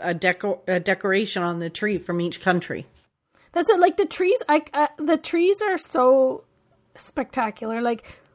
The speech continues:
Speaker 2: when, when we're there this year, I'll pay, I'll try to pay attention and see if I could pick one. But, like, they're just so beautiful. Everything, like, they're all so different and so beautiful and so big. Like, I don't, I don't know. I'll, I'll try to pick a favorite, but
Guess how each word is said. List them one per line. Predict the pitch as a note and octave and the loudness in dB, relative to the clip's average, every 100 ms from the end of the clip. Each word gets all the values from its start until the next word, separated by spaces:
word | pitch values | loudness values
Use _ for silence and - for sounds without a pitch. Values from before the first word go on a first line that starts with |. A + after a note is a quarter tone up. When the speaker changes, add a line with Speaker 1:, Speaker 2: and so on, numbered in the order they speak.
| - - G#3+ _ _ _ _ _ _ - | -20 -20 -20 _ _ _ _ _ _ -2
Speaker 2:
when, | D4 C#4 C#4+ C#4 - | 2 4 4 -2 -2
when | C#4+ C#4+ D4 | 2 4 4
we're | D4+ | 4
there | C#4+ C#4+ D4 C#4+ B3+ | 4 6 6 4 2
this | C4 C4 D4 | -2 -2 0
year, | B3 A#3+ | 2 2
I'll | A#3 B3+ A#3 - _ _ _ | 4 4 4 -6 _ _ _
pay, | - C#4+ C#4+ - | 2 2 2 0
I'll | C#4 | -2
try | C4+ D4+ | 2 2
to | D#4 | 2
pay | D#4 D4+ | 2 0
attention | C#4+ C4 C4 A#3+ | 2 0 0 -2
and | A3 | -2
see | A#3+ | -4
if | A3+ | 0
I | A3+ | -2
could | A3+ - | -2 -6
pick | B3+ - | -8 -6
one. | G3 | -8
But, | F#3+ A#3+ | -2 2
like, | B3 A#3+ - _ _ _ _ _ _ | 2 0 -6 _ _ _ _ _ _
they're | D4 C4+ | 2 2
just | D#4 - | 2 0
so | F#4 | 0
beautiful. | C4+ C4 E4 - C4 A3+ A3 | 2 4 4 2 0 0 -2
Everything, | C4 C4+ D4 - C#4+ C#4 | 0 0 0 0 -2 -2
like, | C4+ B3 | -4 -4
they're | C4+ B3+ | -2 0
all | C4+ C#4+ | 0 0
so | D#4+ | 0
different | C4 B3+ C4+ B3 | 2 0 2 0
and | A#3+ | 0
so | - A3 | -2 -2
beautiful | A#3+ B3 C#4 B3 | -2 -2 -2 -2
and | A#3+ | 4
so | C#4 | 2
big. | G#3+ C4 C#4 A3 | 4 4 4 2
Like, | A#3+ A3+ A3+ | -4 -4 -2
I | B3 | 0
don't, | C#4 C#4+ - D4 | 0 0 -6 -4
I | D4+ | 0
don't | D#4 | 2
know. | D#4 | 2
I'll, | A3+ A#3+ B3 | 2 0 0
I'll | C4+ C4+ | 0 0
try | - E4 | 0 0
to | E4 | 0
pick | - D4+ | -4 -4
a | A#3 | -6
favorite, | D#4 A#3 - - | -4 -6 -6 -8
but | - - | -4 -4